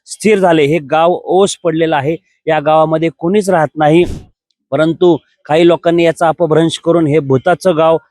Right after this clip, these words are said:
आहे असं दाखवलं. आपण या ठिकाणी मागं पाहतोय, या ठिकाणी जुने वाडे आहेत, मंदिर आहे आणि या ठिकाणी हजारो लोक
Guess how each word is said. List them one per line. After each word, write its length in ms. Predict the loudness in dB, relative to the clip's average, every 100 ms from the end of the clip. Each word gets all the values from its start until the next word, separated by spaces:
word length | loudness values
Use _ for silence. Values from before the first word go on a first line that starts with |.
| _ -2
आहे 180 | 0
असं 380 | 0 -4 -4 -4
दाखवलं. 460 | -2 -2 0 2 4
आपण 320 | 2 -2 -2
या 80 | -2
ठिकाणी 280 | -2 -2 -2
मागं 260 | 0 -2
पाहतोय, 480 | -2 -2 0 0 0 -2 _ _ _
या 80 | -4
ठिकाणी 380 | -2 0 2 2
जुने 280 | 2 2 2
वाडे 300 | 2 2 2
आहेत, 280 | 2 0 -2
मंदिर 360 | -6 -4 0 0
आहे 300 | 2 0 -2 -6 _ _ _ _ _ _ _
आणि 260 | -8 -2 0
या 140 | 0
ठिकाणी 400 | 0 -2 0 0
हजारो 480 | 0 -2 0 2 2
लोक 360 | 2 2 0